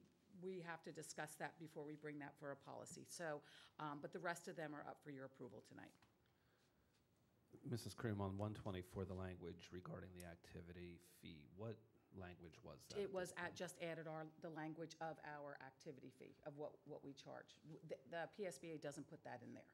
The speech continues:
Speaker 1: So we took the exact same language with, that was approved last time and added that.
Speaker 2: So do we actually list the specific fee, or just that we can
Speaker 1: W-,
Speaker 2: assess
Speaker 1: that we
Speaker 2: a
Speaker 1: can
Speaker 2: fee?
Speaker 1: assess a fee.
Speaker 2: Okay.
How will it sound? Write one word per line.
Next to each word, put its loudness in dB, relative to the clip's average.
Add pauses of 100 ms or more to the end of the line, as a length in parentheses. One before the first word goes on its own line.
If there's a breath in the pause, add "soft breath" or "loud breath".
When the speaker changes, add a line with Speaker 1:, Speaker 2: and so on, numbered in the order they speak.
(680 loud breath)
Speaker 1:
So 2
we 2
took -2
the -4
exact 2
same 2
language 2
with, 0
that -2
was -4
approved 0
last -8
time -6
and -6 (140)
added -8
that. -8
Speaker 2:
So 2
do 6
we 6
actually 2
list -2
the -6
specific 0
fee, 0
or 4
just -2
that -4
we -4 (260)
can 0 (260)
Speaker 1:
W-, -6
Speaker 2:
assess 2
Speaker 1:
that 4
we 4
Speaker 2:
a 0
Speaker 1:
can 0
Speaker 2:
fee? 2
Speaker 1:
assess 0
a -6
fee. -2
Speaker 2:
Okay. -4